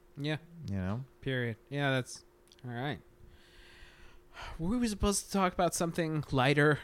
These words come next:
Speaker 1: and then we ended up just back in the darkness? <laughs>
Speaker 2: It's just one of those weeks,
Speaker 1: Yeah,
Speaker 2: you know,
Speaker 1: no.
Speaker 2: we go this way. But hey, you know, at least we're not under immediate threat of missiles in the air.
Speaker 1: Motherfucker.
Speaker 2: I mean,
Speaker 1: You had to say that,
Speaker 2: hey,
Speaker 1: didn't ya?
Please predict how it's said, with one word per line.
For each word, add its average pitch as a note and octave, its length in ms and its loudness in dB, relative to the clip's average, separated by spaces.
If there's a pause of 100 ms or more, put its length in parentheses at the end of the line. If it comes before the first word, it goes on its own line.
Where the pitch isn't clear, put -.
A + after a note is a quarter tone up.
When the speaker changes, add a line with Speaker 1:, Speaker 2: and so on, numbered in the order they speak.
(120)
Speaker 1:
and C#3 160 0
then D3 180 2
we C#3 160 2
ended C#3 240 6
up E3+ 180 8
just D3 300 2
back C3+ 260 4
in C#3 60 0
the B2+ 80 0
darkness? C#3 800 4 (400)
<laughs> - 240 -4 (720)
Speaker 2:
It's B2 180 2
just B2 220 0
one G#2+ 120 2
of F#2 80 2
those F2 180 2
weeks, E2 380 -2
Speaker 1:
Yeah, C#3+ 500 6
Speaker 2:
you C3+ 100 6
know, A#2+ 340 2
Speaker 1:
no. G#2+ 60 -6 (140)
Speaker 2:
we G2+ 120 2
go F2+ 200 2
this E2 240 -4
way. E2+ 260 0
But F#2 140 4
hey, A#2+ 340 6 (100)
you G2+ 140 0
know, E2+ 320 0 (400)
at A2 100 0
least A2+ 240 2
we're B2 120 2
not A2+ 180 4
under G2 240 4
immediate F2+ 520 2
threat E2+ 300 0 (260)
of - 140 -12
missiles E2+ 360 -4
in D#2+ 100 -4
the D#2+ 140 -2
air. D#2+ 260 -4 (400)
Speaker 1:
Motherfucker. A#2 920 -2
Speaker 2:
I G2 80 2
mean, F#2 200 4
Speaker 1:
You D3+ 200 4
had C3 400 4
to C3 140 -2
say C#3+ 380 0
that, A#2 280 -4
Speaker 2:
hey, A2 320 8
Speaker 1:
didn't G2+ 140 0
ya? - 60 -8